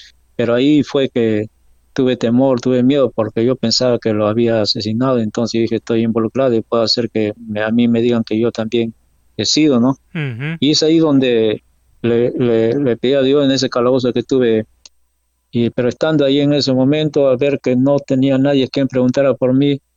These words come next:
Speaker 1: eh, vi en las paredes que había muchas inscripciones, pero inscripciones de lisuras que ponen en los calabozos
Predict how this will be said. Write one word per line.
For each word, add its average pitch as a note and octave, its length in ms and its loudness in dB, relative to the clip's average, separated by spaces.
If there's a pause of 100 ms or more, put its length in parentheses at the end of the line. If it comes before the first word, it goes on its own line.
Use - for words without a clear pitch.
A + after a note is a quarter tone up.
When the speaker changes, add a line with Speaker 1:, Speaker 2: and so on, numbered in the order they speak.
(240)
Speaker 1:
eh, A#2 300 0
vi D3 220 2
en C#3 140 0
las B2 120 0
paredes C3+ 460 0
que C3 80 -2
había C3+ 240 0
muchas C3+ 360 0
inscripciones, C3 800 0
pero A#2+ 140 -2
inscripciones B2+ 560 -2
de A#2 100 0
lisuras C#3+ 640 2
que A#2+ 80 -4
ponen C3 300 0
en B2+ 100 2
los A#2+ 120 0
calabozos C3 640 0